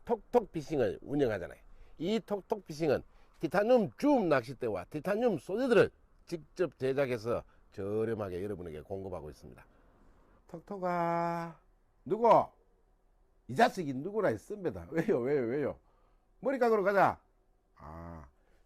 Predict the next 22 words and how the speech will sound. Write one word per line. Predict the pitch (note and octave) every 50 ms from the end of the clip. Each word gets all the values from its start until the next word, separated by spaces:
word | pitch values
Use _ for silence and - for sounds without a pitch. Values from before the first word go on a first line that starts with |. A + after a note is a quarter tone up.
| _ _
톡톡이 | B2+ A2+ - E3 C#3+ B2 G#2
머리 | G#2+ C3 C3 A#2+
한번, | F#2+ E2+ E2 F2+ F2 -
머리가 | F2+ G#2+ C#3+ D3+ C#3 A2 F2+
막 | E2 D#2+ D#2+ C#2 D2+
엉망이지. | F#2 C#3 D#3+ F3 F3 F3+ E3+ D3+ A#2+ F#2+ E2+ E2+ - - _ _ _ _ _ _ -
오늘은 | F#3 - D#3+ C3+ G#2+ G2 F2+
있잖아, | - - F#2+ F2 D2+ - _ _ _ _ _ _ _ -
머리 | A#2+ D3 B2+ G2+
깎는 | - - C2+ D#2
날입니다. | E2 E2 D2+ - - - _ _ _ _ -
선배님하고 | - E3+ D3 A#2+ G2 F2+ E2+ F2 E2
같이 | - - - - C3+
가자 | A#2 G#2 F2+ E2
그랬거든. | D2+ C2 A#1 - _ _ _ _ _ _ _ _ _ _ _ _ _ -
예, | C3+ D#3 D#3
알겠습니다. | D3 D3 F3 F#3+ G3+ G3 F3+ E3+ D#3+ D#3 C#3+
좀 | D3 D#3+ D#3
이따 | F3+ G3 F#3
같이 | D3 D3+ D#3 - F3+
갈게요. | D#3 D3 C#3 - E3 D#3+ C#3+ B2 G2 - _ _ _ _ _ _ _ -
뭐하노? | F2 G2 B2+ E3+ F#3+ D#3+ B2 F2+